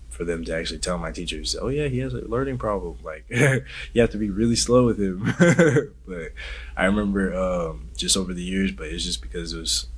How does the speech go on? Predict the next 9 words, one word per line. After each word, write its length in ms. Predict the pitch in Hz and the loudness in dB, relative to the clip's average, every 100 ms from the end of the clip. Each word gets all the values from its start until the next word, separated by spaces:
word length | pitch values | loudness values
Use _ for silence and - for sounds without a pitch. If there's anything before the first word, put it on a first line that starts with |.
| - - | -14 -10
a 60 | 87 | -2
lot 180 | 85 | 0
of 80 | 80 | 0
trauma 300 | - 92 87 | 0 0 2
that 100 | 82 | 0
I 60 | 85 | -2
went 220 | 82 80 | -2 -6
through. 260 | 80 78 - - - - - - - | -8 -8 -10 -14 -14 -12 -12 -12 -8
Um, 640 | 82 80 80 80 76 71 | -2 2 4 2 0 -6